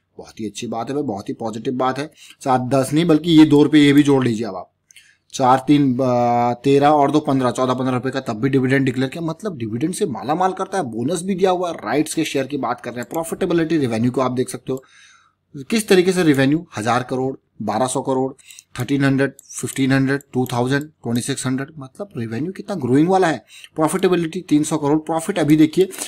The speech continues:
धीरे धीरे प्रॉफिटेबिलिटी में भी ग्रोथ आपको देखने को मिल रही है, अमेजिंग ग्रोथ है भाई, ये तो बहुत ही अच्छी ग्रोथ है।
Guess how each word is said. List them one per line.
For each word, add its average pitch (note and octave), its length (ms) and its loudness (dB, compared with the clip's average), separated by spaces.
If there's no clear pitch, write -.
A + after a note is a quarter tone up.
धीरे C3+ 220 6
धीरे C3+ 180 4
प्रॉफिटेबिलिटी B2 640 -4
में C3 140 -2
भी C3+ 80 -2
ग्रोथ A#2+ 300 -2
आपको B2+ 220 -2
देखने B2 260 -2
को B2+ 100 -2
मिल B2 140 0
रही B2+ 100 -4
है, C3+ 60 -2
अमेजिंग B2+ 440 -4
ग्रोथ C#3 220 0
है C#3 60 -4
भाई, D3 120 2
ये D3 120 2
तो D3+ 120 -4
बहुत G2+ 240 -10
ही B2+ 40 -2
अच्छी C3+ 220 -2
ग्रोथ C#3+ 240 0
है। D3+ 100 -2